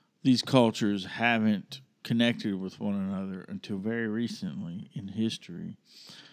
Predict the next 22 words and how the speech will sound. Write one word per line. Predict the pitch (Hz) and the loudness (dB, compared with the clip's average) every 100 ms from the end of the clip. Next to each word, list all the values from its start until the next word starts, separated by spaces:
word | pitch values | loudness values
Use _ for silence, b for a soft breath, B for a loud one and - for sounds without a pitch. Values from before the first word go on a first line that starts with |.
| B B B B - - _ | B B B B -20 -20 _
Here | - 170 247 | 6 8 8
in | 208 165 160 | 6 6 8
the | |
United | 156 151 147 135 123 107 | 8 6 6 6 4 2
States, | 101 - 175 165 87 - | -4 2 4 4 0 -8
there | - 139 127 123 | 0 6 6 6
is | 110 110 | 0 2
a | 117 | 2
phenomenon | 110 127 120 117 110 107 104 95 92 92 95 85 | 4 4 4 4 4 4 2 0 -2 -4 -6 -8
with | 107 | -4
our | 104 98 | -2 -2
state | - 120 110 - | -2 -2 -2 -4
parks. | - 123 92 - - - - - - - _ _ _ b b b b b b b b _ - | 0 2 2 -6 -16 -16 -16 -20 -20 -20 _ _ _ b b b b b b b b _ 2
There | 135 151 131 | 6 6 6
is | 131 131 | 4 4
an | |
disproportionate | 123 160 151 131 - 170 160 143 147 120 113 - | 4 4 2 -4 4 6 8 4 2 4 4 2
amount | 107 113 120 113 | 0 4 4 2
of | 107 | -2
people | - 143 - 113 104 | 0 0 0 -4 -4
that | 101 - | -6 -2
go | 117 107 107 98 | 0 2 0 -2